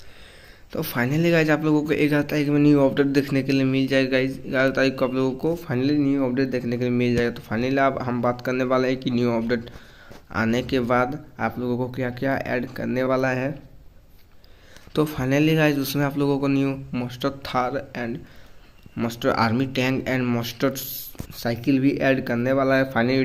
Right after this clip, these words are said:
Daigino car को भी ऐड करने वाला है। और finally guys, साथ ही साथ ही में आप लोगों को देख सकते हो कि अगले बार update आया था तो यहाँ पर न्यू building को ऐड कर दिया गया था। इसमें आप लोगों को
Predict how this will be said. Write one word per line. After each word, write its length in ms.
Daigino 400
car 220
को 140
भी 220
ऐड 240
करने 340
वाला 240
है। 180
और 140
finally 440
guys, 220
साथ 200
ही 80
साथ 200
ही 40
में 100
आप 140
लोगों 160
को 60
देख 160
सकते 260
हो 60
कि 140
अगले 280
बार 180
update 360
आया 200
था 160
तो 80
यहाँ 180
पर 160
न्यू 320
building 460
को 100
ऐड 420
कर 220
दिया 300
गया 240
था। 240
इसमें 320
आप 180
लोगों 180
को 100